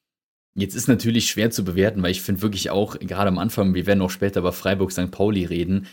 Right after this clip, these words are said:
du musst nicht unbedingt, äh, ja, den, das Gros des Spiels haben, um die bessere Mannschaft zu sein. Das ist aber generell, also Attacking Momentum, du hast eben gesagt, das ist ein Stat, den man sehen kann, um Dominanz zu betrachten, aber Dominanz bringt dir letzten Endes nichts, wenn das letzten Endes dann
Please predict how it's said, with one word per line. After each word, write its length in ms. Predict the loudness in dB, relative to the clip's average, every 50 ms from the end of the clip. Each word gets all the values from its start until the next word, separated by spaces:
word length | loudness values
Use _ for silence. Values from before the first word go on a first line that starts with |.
| -20 _ _ _ _ _
du 120 | -2 0 2
musst 360 | 4 4 4 4 2 0 2
nicht 380 | 4 4 4 4 2 -2 -2 0
unbedingt, 640 | 2 2 4 4 4 4 4 2 2 -2 -4 -10
äh, 160 | -10 -10 -10 -12 -16 -20 -20 -18 -8 -4
ja, 200 | -2 0 0 0
den, 360 | -2 -2 -2 0 0 0 0
das 220 | 0 -2 -2 -2 -4
Gros 300 | -2 2 4 4 4 4
des 140 | 2 0
Spiels 400 | -2 -4 -2 -2 -2 -2 -2 -2
haben, 440 | 0 2 2 2 4 2 2 2 2 0
um 100 | 0 0
die 100 | 0 2
bessere 340 | 0 0 0 0 0 2
Mannschaft 360 | 2 2 2 2 0 -2 -4 -4
zu 120 | -6 -4
sein. 400 | -2 -2 0 0 0 0 -2 -4
Das 280 | -4 -6 -6 -6 -10 -10
ist 200 | -8 -6 -6 -4
aber 160 | -4 -4 -6
generell, 560 | -6 -4 -2 0 0 0 2 2 2 2 2
also 160 | 0 -2 -4
Attacking 320 | -4 -4 -4 -4 -2 -2 0
Momentum, 400 | 0 2 0 0 0 0 0 0
du 40 | 0
hast 120 | 0 0
eben 140 | -2 -2 -2
gesagt, 320 | -2 -2 -2 -2 -2 -2
das 80 | -4 -6
ist 160 | -6 -4 -4
ein 120 | -6 -6 -8 _ _ _ _ _ _ 0
Stat, 180 | 0 2 4
den 100 | 4 4 4
man 120 | 4 2
sehen 220 | 2 2 2 2 0
kann, 240 | 0 -2 -2 0
um 160 | 0 0 0 2
Dominanz 440 | 2 2 2 4 2 2 0 -2
zu 120 | -6 -8 -6
betrachten, 440 | -6 -6 -4 -4 -4 -4 -2 -2 -2
aber 180 | 0 0 0
Dominanz 480 | 0 2 2 2 2 2 0 -2 -2 -4
bringt 260 | -2 -2 -2 0 0
dir 80 | 0 0
letzten 240 | 0 -2 -2 -4
Endes 240 | -4 -2 -4 -4 -4
nichts, 200 | -4 -4 -4 -4
wenn 120 | -6 -4 -4
das 120 | -4 -2
letzten 200 | -4 -4 -4 -4
Endes 180 | -6 -6 -4 -4
dann 200 | -4 -4 -4